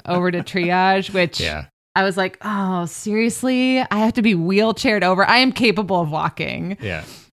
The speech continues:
Speaker 1: But they brought a wheelchair in. I got in the wheelchair. Corey walked next to me. The nurse is pushing the wheelchair. So we went to triage, we checked in,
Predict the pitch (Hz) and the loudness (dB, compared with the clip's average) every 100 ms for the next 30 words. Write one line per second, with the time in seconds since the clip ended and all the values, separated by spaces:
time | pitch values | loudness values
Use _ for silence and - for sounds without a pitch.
0 | _ - 180 175 156 - 180 175 185 202 | _ -4 2 4 2 0 0 4 4 4
1 | 185 185 185 180 175 170 160 160 165 160 | 4 2 2 2 2 2 0 -2 -2 -2
2 | 160 - 165 156 156 165 160 165 165 156 | -4 -2 -2 -2 -2 -4 -2 -2 -4 -2
3 | 156 160 160 147 - 165 156 156 156 156 | -2 -2 -6 -8 -8 -6 -4 -4 -4 -4
4 | 165 165 165 160 - - - 165 127 180 | -2 0 0 -2 -4 -10 -8 -8 -4 -4
5 | - 175 156 156 156 - 165 151 156 156 | -2 -2 -2 -4 -4 -4 -4 -2 -2 -4
6 | - - - - _ _ - 190 202 233 | -8 -20 -20 -20 _ _ -2 0 2 0
7 | - 180 175 165 165 160 160 165 160 170 | 2 2 4 6 4 2 -2 -4 -4 -4
8 | 165 - 160 151 151 156 | -4 -4 -2 -2 -2 -4